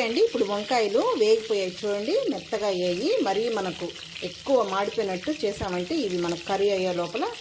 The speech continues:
ఇవంతా కూడా కట్ అయిపోతాయి. ఇప్పుడు మనం స్టవ్ ఆఫ్ చేసేసుకొని ఇవి తీసి పక్కన పెట్టుకోవాలి. చూడండి, కరెక్ట్గా సరిపోయాయి.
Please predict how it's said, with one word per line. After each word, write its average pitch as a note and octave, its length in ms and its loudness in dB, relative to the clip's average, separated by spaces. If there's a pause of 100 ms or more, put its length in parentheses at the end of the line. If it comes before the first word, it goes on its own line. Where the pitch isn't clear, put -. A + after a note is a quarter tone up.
(340)
ఇవంతా F3 360 -4
కూడా G3+ 240 -2
కట్ G3 260 -2
అయిపోతాయి. F3+ 520 -2
ఇప్పుడు F3+ 260 -2
మనం D#4+ 160 -2 (440)
స్టవ్ F#3+ 280 -2
ఆఫ్ F3+ 160 -6
చేసేసుకొని G#3 540 -2 (240)
ఇవి F#3 160 -4
తీసి F3+ 260 -4
పక్కన F#3+ 320 -6
పెట్టుకోవాలి. F3 540 0 (1400)
చూడండి, G3 280 -2 (120)
కరెక్ట్గా G#3 500 -4
సరిపోయాయి. F#3 600 0